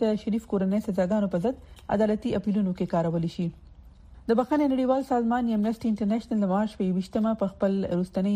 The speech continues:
ریپورت کې د افغان طالبانو نه غوښتنه کړې چې د خبریالانو، د ټولنیز فعالانو او پخوانیو حکومتي چارواکو په جبري توګه نیول دې بند کړي او د بشري حقوقو نړیوال معیارونه رعایت کړي. دغه سازمان په خپل ریپورت کې دا هم ویلي چې طالبان د خلکو په بیان او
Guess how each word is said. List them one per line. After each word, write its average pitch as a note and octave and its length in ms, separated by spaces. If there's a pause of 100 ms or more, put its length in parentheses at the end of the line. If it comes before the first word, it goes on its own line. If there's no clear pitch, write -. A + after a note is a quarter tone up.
(140)
ریپورت G#3 340
کې F#3+ 240
د D#3 140
افغان G3 260
طالبانو F#3 460
نه F3 120
غوښتنه A3 380 (400)
کړې A#3 180 (200)
چې A3+ 120
د A#3 140
خبریالانو، G3+ 580 (380)
د G#3 100
ټولنیز A3 460
فعالانو G#3+ 480
او F#3+ 40 (140)
پخوانیو F#3+ 480
حکومتي G3 460
چارواکو G3+ 420
په F3 80
جبري F3+ 300
توګه F#3 240
نیول F#3 240
دې F3 100
بند G#3+ 200
کړي A3 140 (460)
او F#3+ 140
د E3+ 100
بشري G3 320
حقوقو G#3 320
نړیوال F#3 480
معیارونه F3 460 (280)
رعایت F3 360
کړي. E3 120 (800)
دغه G3+ 220
سازمان G#3 380
په G#3 80
خپل G#3 180
ریپورت G#3 240
کې G#3 140
دا G#3 80
هم A#3 160
ویلي A#3+ 180
چې G#3+ 160
طالبان G3+ 420
د F#3 140
خلکو G#3 260
په F3 140
بیان G3+ 300
او - 20